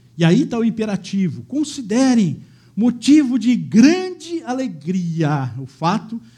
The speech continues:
de passarem por diversas provações." Calma aí, ou-, ouça esse texto, a gente já vai chegar, talvez você esteja perguntando, "Como assim, passar por tribulação e ainda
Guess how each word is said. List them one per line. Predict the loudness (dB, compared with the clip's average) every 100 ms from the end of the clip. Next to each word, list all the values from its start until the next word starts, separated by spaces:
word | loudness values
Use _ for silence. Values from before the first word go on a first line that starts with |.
| _
de | -14
passarem | -8 -8 -4 -2 0 -2 -4 -10 _ _
por | -8 -8
diversas | -6 -4 -4 -4 -10 -14
provações." | -10 -8 -8 -10 -12 -14 -16 -18 -20 -20 _ _ _ _ _ _
Calma | -16 -6 2 4
aí, | 4 2 -8 -20 _ _ _ _ _ _ _ -8
ou-, | -6 -2
ouça | 2 2 0
esse | -6 -4
texto, | 0 2 0 -10 -20 _ -14
a | -10
gente | -8
já | -4
vai | -2
chegar, | -2 0 2 2
talvez | 0 -4 -4 -4 -10
você | -8 -6 -4
esteja | -4 0 -2 0
perguntando, | -2 -2 -2 -4 -4 -4 -8 -16 _ _ _ _
"Como | 0 2
assim, | 2 -2 -4 -6 -12 _ -14
passar | -10 -2 -2 -2 -8 -10
por | -10 -10 -20 _ _ _ _ _ _ -2
tribulação | 0 4 4 2 0 -4 -4
e |
ainda | -2 -2 -2 -6